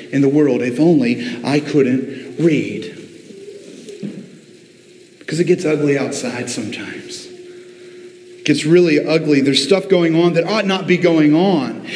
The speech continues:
And when we read about it, we can't just carry on our happy little lives anymore in our little bubbles. Again, I was thinking of all this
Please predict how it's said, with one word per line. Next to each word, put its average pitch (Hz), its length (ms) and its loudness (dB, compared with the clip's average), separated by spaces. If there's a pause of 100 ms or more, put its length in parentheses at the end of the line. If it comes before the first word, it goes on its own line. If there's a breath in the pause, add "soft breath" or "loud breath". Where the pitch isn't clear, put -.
(140 loud breath)
And 160 160 4
when 165 140 4
we 151 120 4
read 240 380 4
about 143 400 -2
it, - 1400 -10
we 139 140 0
can't 165 240 2
just 165 220 -4
carry 160 260 4
on 151 160 4
our 131 80 -2
happy 131 300 -4
little 135 220 0
lives 165 440 -4
anymore 120 500 -2 (1700)
in 131 140 -4
our 127 80 4
little 131 220 2
bubbles. 113 560 -4
Again, 120 340 0
I 110 80 -6
was 113 140 -4
thinking 165 340 2
of 117 140 -2
all 101 140 -2
this - 440 -10